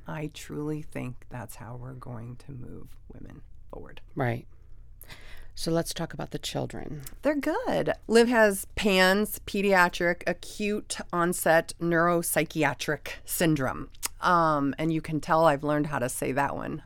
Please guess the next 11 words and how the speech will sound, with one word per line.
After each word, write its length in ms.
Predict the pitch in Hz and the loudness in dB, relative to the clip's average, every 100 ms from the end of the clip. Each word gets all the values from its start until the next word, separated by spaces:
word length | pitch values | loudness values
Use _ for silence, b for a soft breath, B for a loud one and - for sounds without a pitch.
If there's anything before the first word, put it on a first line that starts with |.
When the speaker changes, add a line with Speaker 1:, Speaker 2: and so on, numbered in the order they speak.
| - | 0
Speaker 1:
There's 180 | 196 214 | 6 6
also 240 | 214 170 | 6 4
pandas, 800 | - - 180 165 156 123 139 156 | 0 0 2 6 6 6 2 0
which 320 | 156 147 - - | -2 -2 -6 -2
it's 300 | 156 - - | -2 -2 -6
the, 360 | - 143 147 | -2 -2 -2
um, 540 | - 135 135 131 127 117 - - | -2 -2 0 0 -2 -4 -10 -12
pediatric 680 | - 220 202 165 156 156 147 - | -4 0 2 2 0 -2 -2 2
autoimmune 680 | 156 156 151 143 139 139 135 | 4 4 2 2 2 0 4
<laughs> 60 | |
neuropsychiatric 1080 | 247 240 202 214 165 165 156 151 - 151 - | 8 8 8 4 4 4 4 4 2 -2 -4